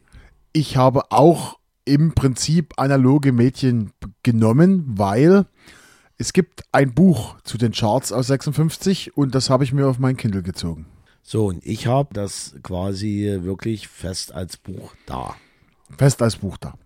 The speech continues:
Speaker 1: Okay, gut. Lieber Jens, fangen wir einfach mal an.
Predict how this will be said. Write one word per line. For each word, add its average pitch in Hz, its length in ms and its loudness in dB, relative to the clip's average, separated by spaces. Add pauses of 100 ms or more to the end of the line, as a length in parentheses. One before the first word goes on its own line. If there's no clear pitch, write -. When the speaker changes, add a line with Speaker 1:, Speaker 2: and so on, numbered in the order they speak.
(160)
Speaker 1:
Okay, 131 340 0 (440)
gut. 165 360 8 (1000)
Lieber 127 260 4
Jens, 113 440 0 (540)
fangen 135 220 0
wir 135 60 4
einfach 110 260 -2
mal 95 180 -8
an. - 140 -14